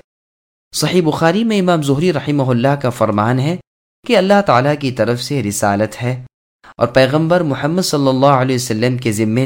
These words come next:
تبلیغ ہے اور ہمارے ذمے قبول کرنا اور تابع فرمان ہونا ہے۔ رسول اللہ صلی اللہ علیہ وسلم نے اللہ تعالیٰ کی سب باتیں پہنچا دیں۔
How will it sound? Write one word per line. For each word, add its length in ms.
تبلیغ 460
ہے 260
اور 140
ہمارے 520
ذمے 500
قبول 340
کرنا 540
اور 100
تابع 540
فرمان 400
ہونا 340
ہے۔ 120
رسول 240
اللہ 240
صلی 220
اللہ 160
علیہ 380
وسلم 480
نے 180
اللہ 300
تعالیٰ 220
کی 80
سب 220
باتیں 460
پہنچا 400
دیں۔ 160